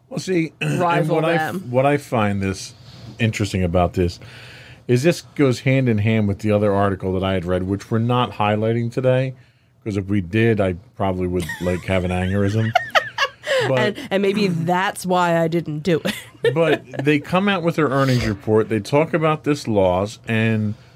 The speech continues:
Speaker 1: what does Iger do? He starts pointing the finger.
Speaker 2: Mm-hmm.
Speaker 1: It, it's everybody else's fault
Speaker 2: Right.
Speaker 1: except his own.
Speaker 2: Mm-hmm.
Speaker 1: Um, so the other article itself talked about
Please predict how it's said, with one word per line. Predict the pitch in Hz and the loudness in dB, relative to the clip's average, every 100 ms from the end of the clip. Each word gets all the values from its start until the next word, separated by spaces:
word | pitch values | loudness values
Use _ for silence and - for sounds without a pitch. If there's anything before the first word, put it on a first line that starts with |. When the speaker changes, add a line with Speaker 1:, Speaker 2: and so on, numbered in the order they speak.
| - - 110 | -20 -20 -2
Speaker 1:
what | 127 156 | 0 2
does | 156 | 0
Iger | 143 131 120 120 | 2 2 2 0
do? | 113 101 92 127 - _ | 0 -2 -2 -14 -20 _
He | - 139 | -4 -4
starts | - 139 123 | 0 0 0
pointing | - 123 113 | -4 -4 -2
the | |
finger. | 104 113 90 - - | -4 -2 -4 -8 -14
Speaker 2:
Mm-hmm. | - 202 226 | -6 -2 -2
Speaker 1:
It, | 131 | 0
it's | 139 123 | -2 0
everybody | 143 180 180 175 | 0 2 2 2
else's | 180 160 147 | 2 -2 -6
fault | - 143 | 0 2
Speaker 2:
Right. | - | 4
Speaker 1:
except | - 131 127 | 4 2 2
his | 127 | 0
own. | 113 95 - | 2 0 -4
Speaker 2:
Mm-hmm. | 262 294 466 - - - _ _ _ _ - | -2 0 -2 -6 -20 -20 _ _ _ _ -2
Speaker 1:
Um, | 104 98 95 98 104 _ | 0 2 0 -4 -8 _
so | - 131 127 | 0 2 2
the | - 123 123 | 0 2 4
other | 127 117 | 4 4
article | 127 123 113 113 | 4 2 2 2
itself | 107 - 180 160 - | 2 0 0 0 0
talked | 117 107 - | 0 2 0
about | 104 107 104 104 | 2 2 2 -2